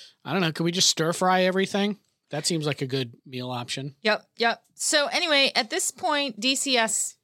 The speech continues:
Speaker 2: realizes they can't help because she's not a child. So that,
Speaker 1: Right.
Speaker 2: that would be another
Speaker 1: But A C S or A P S.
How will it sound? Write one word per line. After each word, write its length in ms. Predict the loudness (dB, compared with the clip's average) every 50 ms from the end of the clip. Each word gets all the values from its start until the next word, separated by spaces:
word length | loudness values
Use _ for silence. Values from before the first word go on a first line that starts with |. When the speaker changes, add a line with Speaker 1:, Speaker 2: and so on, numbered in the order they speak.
| _ _
Speaker 2:
realizes 480 | -2 0 2 2 2 2 0 -2 -6 -2
they 140 | -2 -2 -2
can't 260 | 0 -2 -2 0 2
help 220 | 0 0 -2 -4
because 240 | -8 -8 -6 -4 -4
she's 160 | -4 -2 0
not 160 | 2 2 2 2
a 20 |
child. 540 | 0 0 2 2 2 2 0 -2 -6 -8 -12 _ _ _ _
So 140 | -10 -4 0
that, 200 | 0 0 0 0
Speaker 1:
Right. 100 | -2 0
Speaker 2:
that 140 | 0 0 2
would 220 | 2 0 0 0
be 400 | 2 2 2 4 2 2 0 -2 -2
another 520 | 0 0 2 2 2 2 2 2 2 2
Speaker 1:
But 60 | 2 2
A 60 | 2
C 220 | 2 0 -2 -2 -4
S 380 | -4 -4 -4 -4 -4 -4 -4 -8 -10 _ -4
or 160 | -2 -2 0
A 160 | 0 0 0
P 260 | 0 0 0 0 0
S. 440 | -2 -4 -6 -6 -6 -6 -6 -8